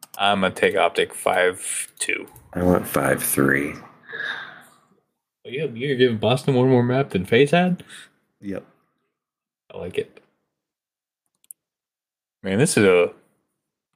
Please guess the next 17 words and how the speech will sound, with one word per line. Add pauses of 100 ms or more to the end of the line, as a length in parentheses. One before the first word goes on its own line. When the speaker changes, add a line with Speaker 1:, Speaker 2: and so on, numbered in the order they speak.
(160)
Speaker 1:
imagine
this
actually
happens. (140)
Cindy
makes
a
final. (1120)
That's
my
Speaker 2:
Yeah. (680)
Speaker 1:
guy. (960)
Speaker 2:
Submit. (3000)
Picks
are
locked. (2250)
Speaker 1:
Man.